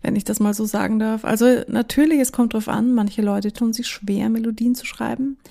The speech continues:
Manche tun sich aber auch leicht damit.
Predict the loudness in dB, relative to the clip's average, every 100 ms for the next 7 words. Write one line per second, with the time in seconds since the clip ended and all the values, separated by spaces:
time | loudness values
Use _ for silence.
0 | -20 -20 -8 0 2 2 2 0 0 -4
1 | 0 0 0 -4 -2 -2 -4 -2 -2 0
2 | -2 -6 -14 -8 0 2 0 -2 -8 -14